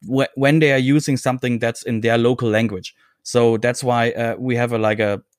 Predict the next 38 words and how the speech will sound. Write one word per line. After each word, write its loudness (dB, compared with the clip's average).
a -4
different, 0
different -2
thing 2
using. 0
But -4
for 0
the, 2
for 0
the 0
global 2
audience, -2
it's -4
a, 0
it's -4
a -2
way 0
to -4
introduce, 0
like, -4
because 0
what, 0
what -2
we 4
do 2
also -2
is -4
to -6
help 0
people 0
understand -2
everyone 0
can 0
start -4
a -2
meetup. -2
So 0
if -2